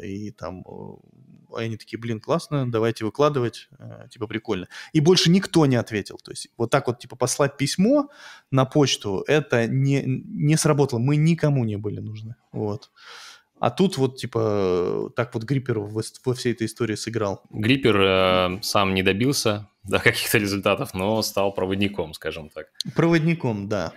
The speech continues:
Speaker 1: То есть всё равно
Speaker 2: Мгм.
Speaker 1: вот на все эти конференции есть смысл ездить, ты знакомишься с всякими разными... Ну, это на-,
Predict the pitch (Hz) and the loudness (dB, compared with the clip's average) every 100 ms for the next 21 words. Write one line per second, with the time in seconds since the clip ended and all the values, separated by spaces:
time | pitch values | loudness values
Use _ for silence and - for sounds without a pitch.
0 | - - 104 - 127 135 123 107 - 101 | -12 -12 -10 -2 2 2 0 -2 -4 -8
1 | - 123 - 104 104 123 117 110 - 98 | -4 -4 -4 -8 -6 -4 -4 -6 -6 -6
2 | 101 113 107 - 110 170 127 101 101 95 | -6 -10 -8 -6 -2 -2 -4 -8 -6 -4
3 | 135 143 - - 98 - 107 107 110 - | -4 -4 -6 -6 -6 -4 -2 -2 -4 0
4 | 175 190 180 | 0 0 0